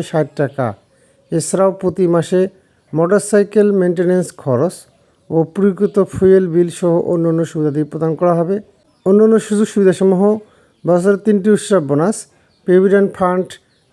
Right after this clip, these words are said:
তিনটি গ্রায় ছুটি, কর্মী কল্যাণ ফান্ড, বার্ষিক ইনক্রিমেন্ট, এলপিআর, সাপ্তাহিক ছুটি দুই দিন, অর্জিত ছুটি এবং নির্দিষ্ট মেয়াদ পূর্তিতে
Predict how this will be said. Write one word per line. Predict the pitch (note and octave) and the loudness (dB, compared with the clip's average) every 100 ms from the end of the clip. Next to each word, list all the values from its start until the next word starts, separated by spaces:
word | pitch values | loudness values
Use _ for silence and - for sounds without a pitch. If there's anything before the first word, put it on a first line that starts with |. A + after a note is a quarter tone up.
| _ | _
তিনটি | F#3 F#3 F#3+ E3+ | -2 0 0 0
গ্রায় | E3 G3 G3+ | 2 0 0
ছুটি, | C#3 D#3 G3+ - | -6 -6 -6 -2
কর্মী | F#3 F#3 F3+ | 0 0 0
কল্যাণ | F3+ E3+ E3 D#3+ - | 0 0 -2 -8 -10
ফান্ড, | C3 C#3+ D#3+ - _ _ _ _ - | -6 -4 -6 -14 _ _ _ _ -8
বার্ষিক | D3 E3+ F#3+ F#3 F#3+ G3 | -2 -2 -2 -2 2 2
ইনক্রিমেন্ট, | F3+ F3 C#3+ F3 F#3+ - _ _ _ _ | 0 0 0 0 -6 -14 _ _ _ _
এলপিআর, | F#3+ F#3+ F#3 G#3 G#3 G3+ D3 E3 A#3 - _ _ - | -2 -2 -2 0 2 4 2 0 -4 -12 _ _ -14
সাপ্তাহিক | - F#3+ F#3+ G#3 G3+ G3 | -2 -2 0 2 2 2
ছুটি | G3+ F3+ F3 F3 | -4 -4 -2 0
দুই | F#3+ D#3 | 0 2
দিন, | F#3 A3+ _ _ _ _ - | 0 -2 _ _ _ _ -4
অর্জিত | E3 F3+ F3 G3+ G#3 G3 - | -2 -2 0 0 2 0 0
ছুটি | C3+ D3+ F3+ - | -6 -4 -6 -4
এবং | F3+ F3+ F3 | -2 0 0
নির্দিষ্ট | F3+ E3+ G3+ - F3 | 0 -2 -6 -2 0
মেয়াদ | E3 F#3 G3 - | 2 0 -2 -8
পূর্তিতে | G3 G3 F3+ - | -8 -6 -8 -4